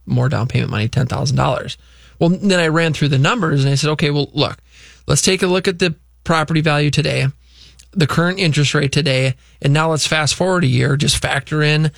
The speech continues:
five percent appreciation, be conservative, and then look at if that rate goes up a half point, which it likely will. It might even go up a full point." And I ran the numbers and said, "Look,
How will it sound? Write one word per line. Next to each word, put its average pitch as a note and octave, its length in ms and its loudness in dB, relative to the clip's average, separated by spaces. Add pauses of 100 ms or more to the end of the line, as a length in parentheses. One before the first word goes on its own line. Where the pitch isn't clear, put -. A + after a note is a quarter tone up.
(200)
five D3 220 0
percent D#3 300 0
appreciation, D3+ 720 0
be D3+ 100 2
conservative, C#3+ 720 0 (300)
and C#3+ 160 2
then C#3+ 340 2
look D3+ 220 0
at C#3 100 -2
if C3 140 0
that - 200 -4
rate B2+ 200 -2
goes B2+ 180 0
up - 160 -2
a B2 60 0
half - 240 -2
point, D#3 300 -2
which C#3 180 0
it - 120 -6
likely B2+ 400 -2
will. - 320 -2 (380)
It D#3 100 2
might D#3 160 2
even C#3+ 200 0
go C#3+ 100 2
up C#3 120 -2
a C3 60 0
full F#3 220 -2
point." D3 380 -2 (280)
And D#3 120 0
I D3 60 2
ran D#3 340 2
the C#3+ 80 2
numbers F3+ 300 0
and - 40 0
said, D3 140 0
"Look, G3 200 -2